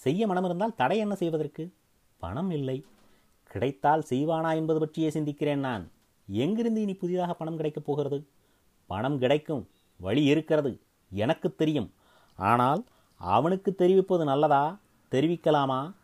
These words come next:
தெரிவித்தால் அவன் சத்காரியங்களுக்கு செலவிடுவானா? அதுதான் தெரிய வேண்டும்." அழகிரியோ நாட்டை திருத்த திட்டங்கள் தீட்டுவான். பணம் போதுமான அளவு இல்லை என்ற காரணத்தால் கைவிட்டு விடுவான், கவலைப்படுவான்.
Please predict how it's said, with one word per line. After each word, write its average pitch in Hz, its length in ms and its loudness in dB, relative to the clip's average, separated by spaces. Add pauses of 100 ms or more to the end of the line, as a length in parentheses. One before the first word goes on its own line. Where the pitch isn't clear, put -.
(140)
தெரிவித்தால் 160 580 2
அவன் 175 160 0 (340)
சத்காரியங்களுக்கு 190 840 2
செலவிடுவானா? 160 640 0 (280)
அதுதான் 139 480 0
தெரிய 147 240 2
வேண்டும்." 127 340 -2 (840)
அழகிரியோ 104 500 2 (300)
நாட்டை 117 420 -2
திருத்த 113 300 -2
திட்டங்கள் 113 480 -2
தீட்டுவான். 104 440 -4 (400)
பணம் 117 300 0
போதுமான 127 420 0
அளவு 117 280 4
இல்லை 117 200 2
என்ற 110 160 0
காரணத்தால் 110 580 0
கைவிட்டு 120 340 0
விடுவான், 101 360 -4 (400)
கவலைப்படுவான். 110 720 2